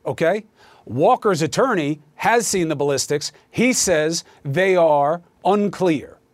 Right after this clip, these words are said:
in their determination. I know what the prosecutor said. You say in a grand jury is an independent body. I hope it's always an independent body. A grand jury is always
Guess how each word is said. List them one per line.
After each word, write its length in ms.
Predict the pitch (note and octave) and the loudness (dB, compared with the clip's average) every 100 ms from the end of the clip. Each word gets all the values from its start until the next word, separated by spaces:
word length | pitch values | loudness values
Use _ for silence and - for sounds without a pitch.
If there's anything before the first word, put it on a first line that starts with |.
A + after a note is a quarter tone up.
| - | -4
in 140 | E3+ | 0
their 100 | E3 | 0
determination. 720 | D3+ C#3+ D#3 D3+ C3 G#2+ - - _ - - - | -2 -4 -4 -2 -4 -6 -14 -20 _ -20 -10 0
I 140 | F#3 | 0
know 160 | A3+ D4 | 2 0
what 160 | C4+ | 0
the 60 | G#3+ | 0
prosecutor 580 | E3 C#3 C3 B2 C3 B2 | -2 -4 -6 -8 -6 -6
said. 300 | C#3 G2+ - - _ - | -6 -8 -14 -20 _ -2
You 160 | B3+ | -2
say 280 | A#3+ B3+ A3+ | 2 2 4
in 80 | G3 | 2
a 60 | |
grand 300 | D#3+ G3+ G3 | 0 0 0
jury 180 | F3 G3+ | 2 2
is 80 | E3+ | 2
an 80 | F3+ | 0
independent 440 | E3+ E3 F3 D3 | -2 -2 -4 0
body. 340 | C#3+ A3 D3+ A#2 - | 0 0 -2 -8 -6
I 160 | - A#3+ | -2 2
hope 180 | A#3+ G3+ | 2 0
it's 120 | F3 | 0
always 280 | G#3 F#4 C#3+ | 0 0 -2
an 100 | C3 | -4
independent 440 | A#2 F#2+ A2+ F#2+ | -8 -10 -12 -10
body. 320 | G2+ F2+ - _ _ _ _ _ _ _ _ _ _ _ - | -12 -12 -14 _ _ _ _ _ _ _ _ _ _ _ -8
A 60 | |
grand 240 | D#3+ C4+ B3 | -2 0 0
jury 180 | A#3+ F#3 | 2 0
is 80 | - | 0
always 540 | F#3+ G#3+ E3 - - | 2 2 2 -6 -14